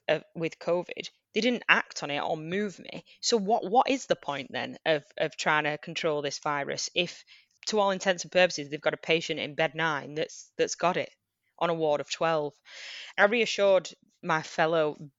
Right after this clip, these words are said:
you know, ward mates that it was fine and I was probably just showing it still. I'd not had symptoms for over a week.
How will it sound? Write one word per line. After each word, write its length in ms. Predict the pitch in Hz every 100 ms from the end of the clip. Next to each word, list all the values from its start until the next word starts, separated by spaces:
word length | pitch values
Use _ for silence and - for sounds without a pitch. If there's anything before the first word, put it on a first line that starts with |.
| _
you 160 | 185 156
know, 120 | 151
ward 360 | 147 170 170 -
mates 360 | 143 - -
that 200 | - 147 - -
it 120 | -
was 140 | -
fine 400 | - 180 147 143
and 100 | 147
I 40 | 151
was 140 | 151
probably 300 | - 156 160
just 300 | 147 143 -
showing 340 | - 170 151
it 100 | 151
still. 360 | - - 135 -
I'd 120 | -
not 140 | 151 -
had 140 | 139
symptoms 420 | - 147 - 151
for 140 | - 151
over 180 | 143 143
a 60 |
week. 280 | 147 147 143